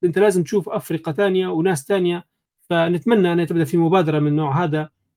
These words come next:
يديروا مثلا جروب مع بعضهم، يقعدوا يجمعوا المهتمين، يديروا صفحة خاصة بهم يقعدوا ينزلوا فيها في أبرز الابتكارات والأشياء اللي يديروها مع بعضهم كمنصة عامة يعني تشمل الناس هذه، يديروا حتى بودكاست يتكلموا فيه على تجاربهم وخبراتهم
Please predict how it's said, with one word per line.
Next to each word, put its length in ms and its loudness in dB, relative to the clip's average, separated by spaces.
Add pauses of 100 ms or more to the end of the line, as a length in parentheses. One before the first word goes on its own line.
(160)
يديروا 240 2
مثلا 240 0
جروب 340 0 (100)
مع 80 -2
بعضهم، 340 2
يقعدوا 180 0
يجمعوا 360 2
المهتمين، 600 -2 (380)
يديروا 180 0
صفحة 300 -2
خاصة 300 -4
بهم 140 2
يقعدوا 160 0
ينزلوا 340 2
فيها 300 -2
في 200 -10
أبرز 320 -2
الابتكارات 800 -6
والأشياء 280 -8
اللي 80 0
يديروها 220 -4
مع 120 -6
بعضهم 380 -2 (460)
كمنصة 420 2
عامة 360 4
يعني 380 -10
تشمل 360 -2
الناس 280 -2
هذه، 160 -2
يديروا 300 0
حتى 240 -2
بودكاست 680 0 (340)
يتكلموا 400 4
فيه 200 2
على 220 2
تجاربهم 500 0
وخبراتهم 640 0